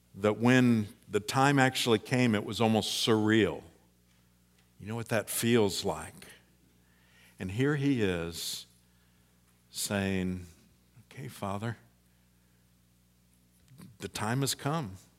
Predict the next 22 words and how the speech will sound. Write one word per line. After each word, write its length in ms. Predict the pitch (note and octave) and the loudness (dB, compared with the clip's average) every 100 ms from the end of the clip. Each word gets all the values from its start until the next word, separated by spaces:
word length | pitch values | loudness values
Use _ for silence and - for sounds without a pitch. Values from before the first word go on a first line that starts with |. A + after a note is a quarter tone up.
| _ _ _ - - _ _ | _ _ _ -20 -20 _ _
that 180 | G2+ A#2 | -8 -6
which 220 | B2+ - | -8 -2
we 120 | B2+ | 2
had 140 | B2+ A#2 | 2 2
planned 400 | - A2 G2 F#2 | 0 2 2 -2
for." 420 | - F2+ E2 - _ _ _ _ _ _ _ - - | -6 -6 -8 -14 _ _ _ _ _ _ _ -20 -10
And 140 | A2 G#2+ | -2 0
then 120 | C3 | 2
he, 160 | C#3+ C3 | 2 0
he 220 | A#2 A#2 | -2 0
gives 220 | A2+ G2+ | 0 0
his 160 | G2+ - | -2 -4
first 380 | - A#2+ A#2+ | -2 -2 -2
petition. 680 | - C3 - F#2+ - E2+ E2 - _ _ _ _ _ _ _ _ _ _ _ _ _ _ _ | -6 -6 -2 -2 -4 -8 -14 -18 _ _ _ _ _ _ _ _ _ _ _ _ _ _ _
His 100 | - | -18
first 380 | - - G#2 - | -4 0 0 0
request 720 | A#2+ - G2+ E2+ F2+ - - - _ _ _ _ _ _ _ _ _ _ _ _ _ _ | -6 0 0 0 -4 -8 -10 -12 _ _ _ _ _ _ _ _ _ _ _ _ _ _
is 140 | G2+ E2+ | -10 -6
to 100 | F#2+ | -6
pray 280 | - G2+ G2+ | 0 0 2
for 180 | - | 0
himself. 840 | G2 G2+ - G2+ D2 - - - - | -2 -2 -2 -2 -4 -8 -16 -16 -18